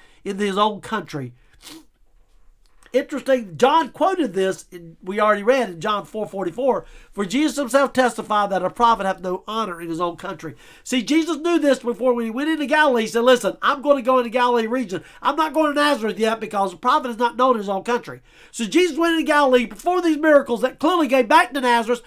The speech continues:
So Nazareth knew that there was miracles being performed by this man when he presents it.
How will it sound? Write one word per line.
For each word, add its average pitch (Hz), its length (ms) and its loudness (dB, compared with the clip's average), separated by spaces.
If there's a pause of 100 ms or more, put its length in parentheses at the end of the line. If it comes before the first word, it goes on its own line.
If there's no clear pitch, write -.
So 240 140 -4
Nazareth 294 340 2
knew 339 320 0
that 285 180 0
there 247 120 0
was 240 200 4
miracles 311 460 0
being 247 220 -4
performed 262 400 -2
by 220 80 -2
this 220 200 -8
man 220 420 -8 (2500)
when 196 160 -4
he 208 40 -4
presents 175 440 -4
it. 135 180 -18